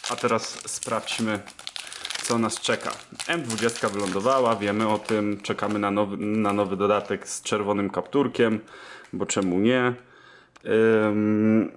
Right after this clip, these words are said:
liczę dzisiaj na jakieś value, dawno nie było, ale, ale w korsetach to,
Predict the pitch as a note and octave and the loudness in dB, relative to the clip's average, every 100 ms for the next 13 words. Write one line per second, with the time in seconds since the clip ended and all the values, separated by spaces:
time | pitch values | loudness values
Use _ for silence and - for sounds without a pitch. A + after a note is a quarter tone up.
0 | - - C#3+ D3 - B2+ A#2 A2+ A2+ B2 | -18 -8 0 0 2 2 2 -2 0 2
1 | A2+ A2 A2+ C#3+ F3+ E3 C3+ B2+ A#2 - | 2 0 -2 0 0 2 4 4 2 -6
2 | - A2+ G#2 G#2+ G#2+ A2 D3+ D#3 C3+ B2+ | -4 -2 0 -2 0 0 2 4 6 4
3 | A#2+ - - - - - - - - - | 0 -8 -20 -20 -20 -20 -20 -20 -20 -18
4 | - - - - - - B2+ A2+ G#2 F2+ | -18 -18 -18 -16 -16 -4 2 2 2 2
5 | G2+ G2 - - G#2 - G#2 G2+ - F#2+ | 2 2 0 -2 0 0 2 0 0 -2